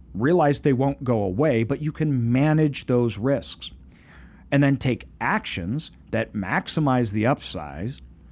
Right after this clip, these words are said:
while minimizing the downside structurally,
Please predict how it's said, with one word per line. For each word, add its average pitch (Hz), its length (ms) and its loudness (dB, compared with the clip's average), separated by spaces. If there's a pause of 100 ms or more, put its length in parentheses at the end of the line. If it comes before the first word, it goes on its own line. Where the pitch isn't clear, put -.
(180)
while 120 160 0
minimizing 175 680 2
the 277 80 2
downside 104 680 -2 (1500)
structurally, - 960 -4